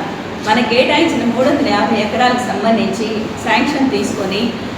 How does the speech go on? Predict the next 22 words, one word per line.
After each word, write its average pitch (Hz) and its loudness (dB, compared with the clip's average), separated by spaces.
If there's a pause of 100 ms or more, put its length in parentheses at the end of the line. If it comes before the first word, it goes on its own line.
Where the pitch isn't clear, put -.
(140)
ఆ, 202 0
పిట్టింగ్ 277 0
గుంతలు 233 0
తవ్విస్తే 226 0 (360)
మనము 233 2
ఆగస్ట్ - 2
నుంచి 294 0
కూడాను 240 4
మొక్కలు 226 2 (340)
నాటేదానికి 233 0
మనకి 220 0
సీజన్ 262 2
కూడా 247 4
సరిపోతుంది 220 -2
కాబట్టి 185 0 (360)
అందరికి 240 2
కూడాను 240 0
మనకి 208 0
ప్రతి 226 -2
ఒక్క 233 0
గ్రామంలో 220 4
కూడాను 196 0